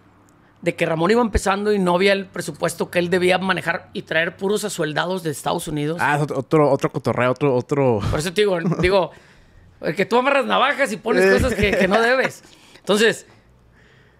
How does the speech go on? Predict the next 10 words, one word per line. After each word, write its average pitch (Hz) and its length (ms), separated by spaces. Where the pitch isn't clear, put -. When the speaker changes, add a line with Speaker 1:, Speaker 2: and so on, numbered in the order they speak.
Speaker 1:
la - 200
cosa 170 260
fue 226 240
que 254 300
en 165 180
la 160 80
decisión, 214 640
no, 139 280
no 156 160
queda. 170 360